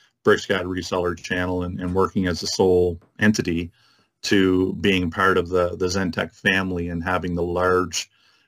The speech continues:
resource pool that we have that really changes the, the dynamic of what I can bring to the, to the clients that I deal with. So that would be, that would be the best answer I could come up with for you.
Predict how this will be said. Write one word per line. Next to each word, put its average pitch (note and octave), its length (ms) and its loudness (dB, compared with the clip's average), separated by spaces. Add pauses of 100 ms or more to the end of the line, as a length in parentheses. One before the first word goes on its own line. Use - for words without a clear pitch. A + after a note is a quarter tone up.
(120)
resource F#2 600 4
pool F#2 280 -2
that F2+ 160 0
we F2 160 -4
have E2+ 480 -2
that G2 220 -4
really F#2 400 2
changes F#2 500 -4
the, F2 220 -2
the F2 120 0
dynamic F2 580 -2
of F2 280 -2 (380)
what F#2+ 240 4
I F2+ 100 4
can F2 180 -4
bring E2+ 260 0
to - 120 -4
the, E2+ 360 -4
to - 120 -8
the F2+ 100 0
clients F2 500 -2
that - 180 -2
I E2+ 80 4
deal F2 240 2
with. E2+ 180 -2
So F2 300 2 (380)
that E3 100 6
would B2+ 100 4
be, A2 120 6
that A#2 180 4
would G#2+ 100 2
be G2+ 140 2
the F#2 80 0
best F2+ 300 -4
answer F2+ 260 -4
I F2 60 0
could E2+ 120 -10
come F2 120 -8
up E2 140 -10
with E2 140 -8
for F#2 180 -6
you. F2 160 -10